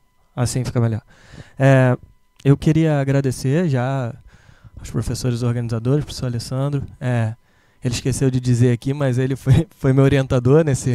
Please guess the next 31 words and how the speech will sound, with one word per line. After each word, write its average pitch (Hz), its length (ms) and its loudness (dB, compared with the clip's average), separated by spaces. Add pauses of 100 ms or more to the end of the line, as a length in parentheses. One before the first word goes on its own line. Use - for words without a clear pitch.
(140)
<laughs> - 100 -10
na 123 140 -10
defesa, 127 500 0
no 127 240 -8
mestrado. 123 560 -8 (640)
É, 120 640 0 (840)
a 123 80 -2
todos 127 240 -4
presentes. 123 680 -4 (640)
É, 107 460 -6 (1160)
eu, 147 280 0
infelizmente, 143 680 -4
não 135 160 -6
consegui 131 380 -4
fazer 127 300 -2
slides. 113 440 -4
Eu 113 160 0
gostaria 113 420 -4
de 110 100 -6
ter 123 160 0
feito, 117 420 -2
eu 107 60 -6
acho 110 180 -10
que - 80 -12
ia 113 80 -8
ficar - 160 -8
um 110 80 -4
pouco 113 240 -6
mais 110 160 -4
didático. 110 480 -6
Eu 117 260 0